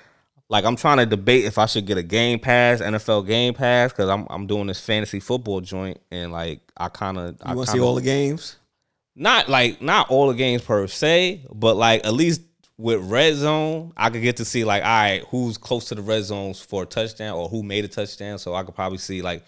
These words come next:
Speaker 1: oh, the person that I got made the touchdown, so I, I can see the points, whatever.
Speaker 2: Mm.
Speaker 1: But I need to do a better job of that, 'cause I told my homeboy that, uh,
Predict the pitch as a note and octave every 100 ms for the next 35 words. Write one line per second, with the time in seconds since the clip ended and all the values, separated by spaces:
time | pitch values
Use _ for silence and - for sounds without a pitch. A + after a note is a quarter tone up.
0 | _ _ _ - G2 E2+ G#2 F#2 F#2 F2+
1 | E2 F2+ G2+ - - _ _ _ _ F#2+
2 | G2 F#2 A2 G2 G#2 G2+ G2 E2+ F2 E2+
3 | E2 E2 E2 F#2+ E2+ - A2 G#2+ - G#2+
4 | G#2+ A2+ B2 A#2+ G#2 - G2 B2+ A2 -
5 | _ _ _ _ _ _ _ _ _ _
6 | G2+ G#2+ G2 F#2+ F#2+ F#2 F2+ F2+ E2+ F2
7 | E2 F#2 F#2+ G#2+ C3 A2+ G#2 A#2 A#2 G2+
8 | F#2 F2 E2+ D#2 F2 E2